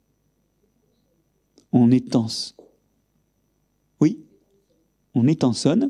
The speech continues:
c'est le, le mot technique. On met du bois, quoi, on met des poutres en bois, on conforte avec, euh, <laughs> de la matière organique.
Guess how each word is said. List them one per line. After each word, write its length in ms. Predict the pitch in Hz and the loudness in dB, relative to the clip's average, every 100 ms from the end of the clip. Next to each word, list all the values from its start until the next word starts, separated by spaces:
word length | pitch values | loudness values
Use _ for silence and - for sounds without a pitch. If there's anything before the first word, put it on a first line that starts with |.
| - | -8
c'est 240 | - - 117 | -14 -6 0
le, 200 | 110 107 | 0 0
le 320 | 120 101 117 | -2 -2 2
mot 140 | 131 | 2
technique. 540 | 151 127 127 175 - - - - - - - 131 | 2 -2 -2 -2 -4 -10 -20 -20 -20 -20 -12 -4
On 80 | |
met 140 | 107 123 | 0 0
du 140 | 117 | 0
bois, 240 | 113 - - | 2 0 2
quoi, 160 | 117 | 2
on 20 | |
met 80 | 110 | 2
des 100 | 107 | 2
poutres 320 | 104 131 - | 0 -4 -2
en 120 | 101 101 | 0 2
bois, 380 | 110 160 208 | 2 2 0
on 160 | 147 104 | 0 -2
conforte 500 | 117 104 127 - 107 | -2 -2 -4 -4 -4
avec, 340 | 98 113 - | -2 -4 -4
euh, 180 | 107 - - - | -6 -6 -8 -8
<laughs> 160 | - | -8
de 80 | - | -4
la 60 | 107 | -4
matière 240 | 110 117 | -4 -6
organique. 400 | 110 143 - | -6 -8 -10